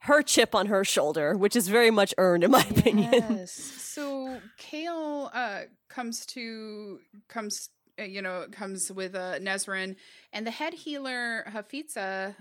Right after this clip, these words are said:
Speaker 2: uh, assigns her best and potential successor, um,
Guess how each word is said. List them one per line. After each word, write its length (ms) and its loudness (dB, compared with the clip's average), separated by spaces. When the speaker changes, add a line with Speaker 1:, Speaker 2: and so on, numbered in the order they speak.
Speaker 2:
uh, 260 -4
assigns 600 -6
her 540 -6
best 360 -4
and 260 -8
potential 400 -8
successor, 1040 -6
um, 480 -14